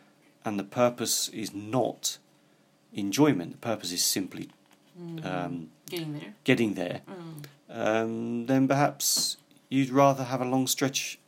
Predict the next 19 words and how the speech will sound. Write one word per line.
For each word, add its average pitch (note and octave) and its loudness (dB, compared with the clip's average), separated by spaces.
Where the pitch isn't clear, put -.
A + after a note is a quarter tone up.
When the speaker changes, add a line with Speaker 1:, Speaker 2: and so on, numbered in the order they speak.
Speaker 1:
long C3 4
Speaker 2:
Mm. - 4
Speaker 1:
straight C3 4
stretch - 0
of - -8
road. - 2
Speaker 2:
Okay. G#3 -14
Speaker 1:
But A#2+ 0
if - 2
you A2+ -4
are G2+ 4
riding A2 2
f-, - -16
for G2+ -2
the F#2 -2
pleasure A#2+ 4
of G2+ -2
the G2 0
experience, - 0